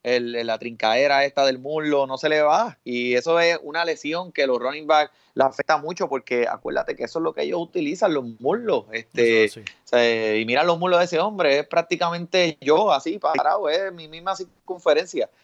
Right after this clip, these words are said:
Speaker 1: o sea,
Speaker 2: Eso es
Speaker 1: esos
Speaker 2: así.
Speaker 1: muslos, eh, cogen cantazo, y mira, eh, eh, él, él, él está crónico en esa situación, so, ojo con eso, si lo tiene, pues yo te diría que hiciera lo que dijimos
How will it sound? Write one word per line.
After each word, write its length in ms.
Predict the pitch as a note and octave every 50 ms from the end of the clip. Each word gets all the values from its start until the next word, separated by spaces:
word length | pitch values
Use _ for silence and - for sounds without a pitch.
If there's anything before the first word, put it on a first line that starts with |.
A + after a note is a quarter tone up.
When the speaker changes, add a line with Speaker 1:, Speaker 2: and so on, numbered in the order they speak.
| _ _ _
Speaker 1:
o 40 |
sea, 180 | - C3 C3 C3
Speaker 2:
Eso 80 | C3 B2+
es 100 | C3 A#2+
Speaker 1:
esos 140 | A2+ E3 -
Speaker 2:
así. 80 | D#3+
Speaker 1:
muslos, 640 | D#3 D#3 F3 F#3 G3 G3 F#3+ F#3 F3+ E3+ D#3+ D3 B2+ - _ _ _ _ -
eh, 240 | C3 C#3 C#3 C3+ -
cogen 260 | - C3+ D3 D#3 D#3+
cantazo, 580 | - E3 E3 D#3 - C#3+ D3 E3 - F#3+ E3+
y 80 | D#3 C3+
mira, 380 | B2 C#3 D#3 E3+ D3 A#2+ - _ _ _ _ -
eh, 240 | - B2 A#2+ A#2 G#2+ - - A#2 A#2+ A#2+ A#2+ A#2+ A#2+ A#2 A2+ A2+ A2+ A2 A2 A2 A2 A2+ - -
eh, 360 | A#2+ A#2+ B2+ B2+ B2+ - - -
él, 380 | - C3 C#3 D3 D#3 D#3 D3 -
él, 300 | - C#3+ C#3+ D#3 D#3 D3+ -
él 140 | - D3+ D#3+
está 320 | D#3 - - D#3 D3 -
crónico 580 | - C#3+ D3+ D3+ D3+ C#3+ B2+ C3 B2+ A#2+ A2+ A2
en 180 | A#2+ A#2+ A#2+ A#2+
esa 200 | A#2+ A#2+ C3 B2+
situación, 580 | B2 C3+ B2 A#2+ A2+ - C3 C3 C3 C3 B2
so, 400 | A#2 - A#2+ A#2+ A#2 A2+ A2 G#2 - - - - - - - _ _
ojo 260 | - B2 D3 E3 E3+
con 220 | E3 F3 E3+ E3+ F3
eso, 240 | F3+ F3 F3 E3
si 120 | C#3+ D3 C#3+
lo 160 | C#3 C3+ C3
tiene, 720 | C3+ D3+ E3 F3 F3 F3 F3 F3 E3+ E3+ E3 D#3+ D#3 - _ _ _
pues 300 | - D3+ E3 E3+ E3 D3+
yo 100 | C#3 D3
te 100 | C#3+ E3 E3
diría 320 | E3+ E3 E3 E3+ E3+ E3
que 180 | D#3+ D#3+ D3+ D3
hiciera 480 | C#3+ C3 - D3+ D#3+ E3+ D#3+ D#3 D3+
lo 120 | D3 C#3+ C3
que 120 | C#3 C3+
dijimos 580 | C3+ C3+ D3+ D#3 E3 E3 D#3+ D#3 D3+ D3 C3